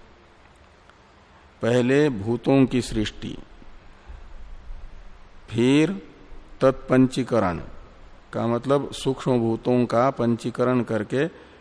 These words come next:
स्थूल भूतों का निर्माण, और उन स्थूल भूतों से ब्रह्मांड का निर्माण,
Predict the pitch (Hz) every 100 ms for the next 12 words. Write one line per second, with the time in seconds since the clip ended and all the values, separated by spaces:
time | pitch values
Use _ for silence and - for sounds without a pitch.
0 | - - - - 139 127 117 113 120 113
1 | 113 107 98 92 82 98 - - - -
2 | - - - - - - - - - -
3 | 110 117 120 117 110 - - - - -
4 | 120 143 135 - 139 131 117 117 - 120
5 | 117 - 107 135 202 - - - - -
6 | - - 104 127 135 135 131 127 120 123
7 | 110 104 95 85